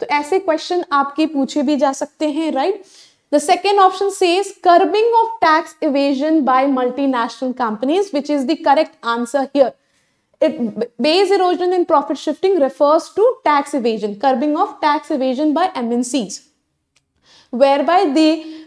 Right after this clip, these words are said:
make use of the tax haven countries in order to evade the taxes. So rest all the options are incorrect. Exploitation of genetic resources, absolutely wrong. Then we have branches of foreign companies, which is also wrong.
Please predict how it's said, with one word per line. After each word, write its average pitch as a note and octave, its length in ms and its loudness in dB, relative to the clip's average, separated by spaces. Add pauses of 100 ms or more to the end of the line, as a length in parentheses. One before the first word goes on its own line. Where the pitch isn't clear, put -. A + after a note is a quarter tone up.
make D#4+ 320 2
use E4 400 4
of C#4 340 0
the C4+ 160 -2
tax E4 280 -2
haven F4 260 -2
countries D#4 420 -2
in E4 200 0
order C4 300 2
to G#4 360 -4 (340)
evade D4 540 2
the D4 80 -2
taxes. - 640 -6 (400)
So D4 640 4
rest C#4+ 420 2
all D4+ 340 6
the E4+ 120 2
options D4+ 540 -2
are D4+ 200 0
incorrect. C4+ 640 0
Exploitation D4 760 -4
of C#4 120 -2
genetic C4+ 360 -2
resources, C4+ 600 -6
absolutely C4 600 -4
wrong. B3+ 360 -2
Then C#4 180 0
we D4+ 60 -2
have D4+ 200 -4
branches C4+ 440 -2
of E4+ 120 -4
foreign D#4 300 -2
companies, D4+ 500 -4
which C4+ 160 -12
is C4 80 -6
also B3+ 320 -2
wrong. A#3+ 300 -4